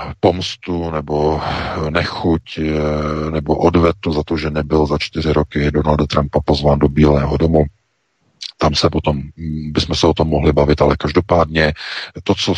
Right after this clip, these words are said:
probíhá, eh, momentálně v České republice okolo Aspenu, je pouze potvrzením toho, že všechny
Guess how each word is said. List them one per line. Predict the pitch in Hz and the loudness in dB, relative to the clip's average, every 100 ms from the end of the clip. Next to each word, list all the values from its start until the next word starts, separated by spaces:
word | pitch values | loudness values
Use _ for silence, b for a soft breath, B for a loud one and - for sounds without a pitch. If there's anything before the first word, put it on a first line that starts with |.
| - | 0
probíhá, | 85 82 80 73 71 | 0 0 0 0 -2
eh, | - 82 80 76 78 78 73 | -8 -2 0 2 0 0 -2
momentálně | 76 85 82 85 78 82 | 0 2 2 2 2 0
v | |
České | - 80 - | -6 -6 -2
republice | 78 78 82 80 - - 90 - | -2 0 -2 -2 -8 -12 -4 -2
okolo | 73 73 - 76 | -2 -2 0 2
Aspenu, | - - 85 82 80 B B | 0 -4 -2 -2 -2 B B
je | 85 - | -2 2
pouze | 117 139 131 127 | 4 4 4 0
potvrzením | 101 104 98 92 90 85 | 0 -2 -2 -2 -2 -4
toho, | 80 78 76 71 - B B - | -2 -2 -2 -4 -6 B B -4
že | 78 76 | 0 2
všechny | - 117 107 107 98 | 4 2 2 0 -2